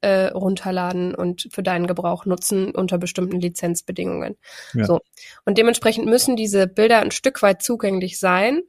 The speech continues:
Speaker 1: Und wenn tatsächlich dieses Bild jetzt als Vorbild gedient hat und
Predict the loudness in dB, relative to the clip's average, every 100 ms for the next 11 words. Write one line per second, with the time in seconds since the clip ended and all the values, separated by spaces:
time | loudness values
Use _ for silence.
0 | _ -20 _ 0 2 4 0 -4 -4 2
1 | 4 4 2 0 0 2 2 0 -4 -4
2 | -4 -4 -2 2 4 4 -2 -2 -4 0
3 | 2 2 2 0 -4 -4 -4 -6 -6 -4
4 | -4 -4